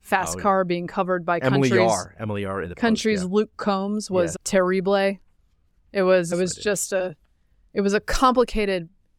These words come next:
Speaker 1: case of cultural appropriation, and l-, it highlighted lack of diversity in Nashville and da, da, da, da, da, da, da. Just gl-,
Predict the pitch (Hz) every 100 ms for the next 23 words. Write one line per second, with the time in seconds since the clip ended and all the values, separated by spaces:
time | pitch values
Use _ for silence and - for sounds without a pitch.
0 | - - 208 190 - - - _ _ _
1 | _ _ - 175 - _ _ _ _ _
2 | _ _ - 294 247 240 214 190 190 190
3 | 185 185 185 - 190 175 170 165 196 262
4 | 269 - _ 202 _ _ _ _ - -
5 | 285 269 233 220 196 208 240 220 - 196
6 | 190 185 185 190 - 190 185 175 190 208
7 | 196 - - 202 180 180 156 - _ _
8 | _ _ - 262 294 233 165 151 180 202
9 | 185 165 156 165 151 156 156 - - 226
10 | 226 - -